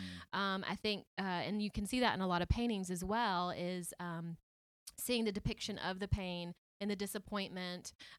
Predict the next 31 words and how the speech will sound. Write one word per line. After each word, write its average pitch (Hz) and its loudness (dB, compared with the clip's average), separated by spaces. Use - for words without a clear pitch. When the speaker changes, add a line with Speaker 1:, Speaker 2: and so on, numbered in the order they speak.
Speaker 2:
um, 185 -2
because 190 -4
I 190 0
know 190 2
that 175 -2
she 196 -2
did 175 -2
have 170 -4
a - -6
miscarriage 180 -6
as 170 -10
well. 180 -2
So, 180 0
Speaker 1:
Yeah. - -4
Speaker 2:
and 202 -2
she 277 2
depicts - -2
all 240 4
that 208 2
in 196 0
these 185 -4
paintings, 214 -4
which 185 -8
a 202 -4
lot 196 0
of 196 -2
people 190 -2
would, 180 0
um, 190 2
consider 233 4
too, 220 6